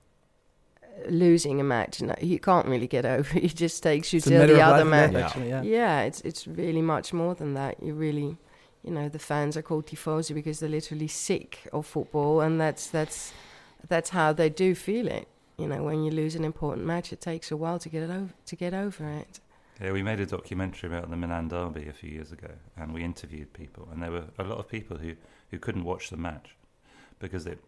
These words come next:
Speaker 4: they were too tense,
Speaker 3: <laughs>
Speaker 4: too nervous. They had to go for a walk,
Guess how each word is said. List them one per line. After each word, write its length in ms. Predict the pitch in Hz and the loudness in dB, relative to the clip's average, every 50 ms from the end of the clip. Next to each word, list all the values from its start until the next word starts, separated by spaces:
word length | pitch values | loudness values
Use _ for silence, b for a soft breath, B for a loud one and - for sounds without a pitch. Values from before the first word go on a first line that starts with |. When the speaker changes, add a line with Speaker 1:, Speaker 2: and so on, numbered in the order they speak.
| _ - - _ _ _ _ - | _ -20 -20 _ _ _ _ -10
Speaker 4:
they 120 | 92 90 | -8 -6
were 100 | 87 87 | -6 -8
too 340 | - - - - 107 101 95 90 | -8 -10 -6 -4 -4 -4 -4 -6
tense, 440 | - - 107 92 80 - - - - | -6 -6 -4 -4 -4 -4 -6 -10 -12
Speaker 3:
<laughs> 80 | - | -6
Speaker 4:
too 80 | - 113 | -4 -4
nervous. 440 | 107 104 104 101 92 82 73 - - | -2 -2 -2 -2 -4 -6 -10 -12 -10
They 100 | - 90 | -10 -8
had 160 | 87 98 - | -8 -8 -10
to 80 | - - | -10 -10
go 280 | - 101 92 90 87 85 | -4 -4 -2 -2 -2 -6
for 180 | - - 87 | -6 -6 -8
a 40 | 80 | -6
walk, 400 | 80 92 104 127 147 - - | -4 -2 -2 -2 -4 -6 -10